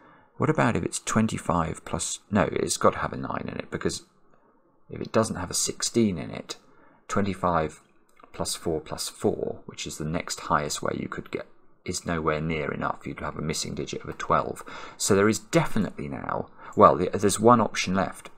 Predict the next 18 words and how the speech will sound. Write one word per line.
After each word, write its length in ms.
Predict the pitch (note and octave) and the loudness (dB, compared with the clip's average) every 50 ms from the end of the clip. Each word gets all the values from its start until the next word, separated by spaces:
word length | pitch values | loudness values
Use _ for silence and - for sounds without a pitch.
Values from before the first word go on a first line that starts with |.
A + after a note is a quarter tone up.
| - | -8
and 80 | - F2+ | -6 -6
if 80 | E2 | -2
this 180 | - A2 A2 - | 0 0 0 2
doesn't 320 | - - D#2 - - - | 2 0 0 0 -2 -2
work, 300 | - - D2+ D#2 - - - | -2 -2 -2 -2 -4 -6 -6
I've 120 | - D#2 D#2+ | -6 -4 -4
made 180 | D#2+ D#2+ D#2 | -4 -4 -2
a 40 | D#2 | -2
mess 260 | D#2 D#2 D2 - - | -4 -4 -4 -4 -6
of 80 | - - | -6 -6
the 60 | - | -6
logic, 400 | C2+ B1+ - - - - - - - | -4 -4 -4 -6 -8 -10 -10 -8 -6
which 240 | - E2 - - - | -6 -6 -6 -6 -6
is 160 | - F#2+ F2+ - | -4 -4 -4 -6
possible, 640 | - - - D#2+ - - - - - - - - - - - - | -4 0 0 0 0 -2 -4 -4 -6 -8 -10 -10 -14 -20 -18 -16
because 240 | - - - D2+ - | -12 -10 -8 -4 -2
this 220 | F2 E2 - - - _ - | -2 -2 -2 -4 -8 _ -8
is 260 | - E2 D#2 - - | -6 -4 -4 -6 -8